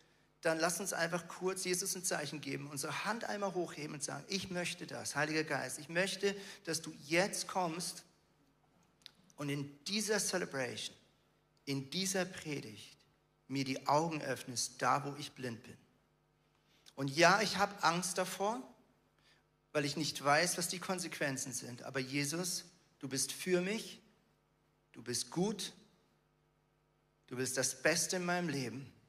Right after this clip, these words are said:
Und deswegen sage ich jetzt, „Heiliger Geist, öffne mir die Augen, öffne meine Ohren, dass ich sehen kann, was du siehst.“ Im Namen von Jesus. Und wir alle sagen,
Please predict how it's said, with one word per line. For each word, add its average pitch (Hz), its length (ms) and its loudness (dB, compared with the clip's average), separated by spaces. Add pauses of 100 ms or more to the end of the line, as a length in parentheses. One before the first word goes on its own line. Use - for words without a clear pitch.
(840)
Und - 80 -4
deswegen 135 320 0
sage 131 280 2
ich - 120 -8
jetzt, - 180 -8
„Heiliger 139 300 0
Geist, 117 500 -4 (640)
öffne 127 280 -2
mir 131 120 -2
die 123 140 -2
Augen, 107 260 -10 (1300)
öffne 127 300 0
meine 123 320 -2
Ohren, 110 300 -12 (840)
dass 113 180 -6
ich - 180 -6
sehen 123 360 -4
kann, 110 340 -10 (600)
was 113 160 -6
du 110 120 -8
siehst.“ 101 440 -6 (1000)
Im 113 60 -10
Namen 113 220 0
von 113 180 -8
Jesus. 113 520 -6 (600)
Und 101 100 -14
wir 107 120 -2
alle 131 160 2
sagen, 120 500 0